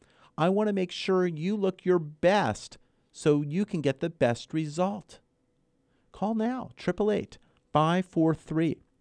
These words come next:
three nine eighty. You don't need to fear the purchase process. We're gonna walk you through. Whether you have a corporation, a partnership, you're self-employed,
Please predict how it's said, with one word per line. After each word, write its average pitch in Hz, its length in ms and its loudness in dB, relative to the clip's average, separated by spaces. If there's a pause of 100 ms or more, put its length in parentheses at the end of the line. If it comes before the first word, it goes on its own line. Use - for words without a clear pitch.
(220)
three 156 240 0
nine 147 300 2
eighty. 151 280 -2 (600)
You 170 140 -2
don't 214 500 -6
need 190 220 -4
to 190 80 2
fear 151 840 2
the 165 80 0
purchase 165 440 -4
process. - 800 -10 (1000)
We're 139 140 -2
gonna 175 160 0
walk 117 320 -6
you 139 80 -4
through. 180 360 -8 (680)
Whether 107 180 2
you 104 220 0
have 107 440 2
a - 60 -14
corporation, 127 800 -2
a 139 60 -6
partnership, 143 840 -2
you're - 80 -8
self-employed, 147 920 -4